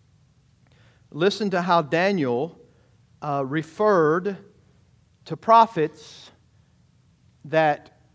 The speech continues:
he's writing his book, and yet he re-, refers to earlier prophets. That's how the Bible attests to its own authenticity.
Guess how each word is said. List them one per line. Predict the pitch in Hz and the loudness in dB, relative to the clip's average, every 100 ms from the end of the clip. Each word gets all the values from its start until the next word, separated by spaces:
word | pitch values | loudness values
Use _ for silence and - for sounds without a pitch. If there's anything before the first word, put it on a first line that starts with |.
| _ | _
he's | 127 190 214 202 | -12 -6 -6 0
writing | 208 202 190 170 | 4 4 2 -2
his | 226 240 156 | -2 -2 -4
book, | 143 135 139 - - | -2 -2 -4 -12 -10
and | 151 | -6
yet | 160 170 156 | 0 -2 -2
he | 151 170 165 | -8 -8 -8
re-, | 147 147 147 | -8 -8 -8
refers | 151 151 180 170 156 | -8 -6 0 0 -2
to | 151 | -8
earlier | - 175 170 156 135 | -6 -4 -2 -4 -4
prophets. | 156 135 - - _ - - _ _ _ _ _ - | 0 0 0 -20 _ -20 -20 _ _ _ _ _ -8
That's | 151 - | -8 0
how | 190 175 | 2 2
the | 151 | 2
Bible | 156 170 185 170 165 - | 4 4 2 -4 -8 -10
attests | 147 - 180 156 - | -12 -4 -2 -2 -6
to | 151 | -8
its | 135 - | -8 -6
own | 170 175 165 | -4 -2 0
authenticity. | 156 156 147 170 156 117 98 | -2 -2 -6 -6 -8 -10 -18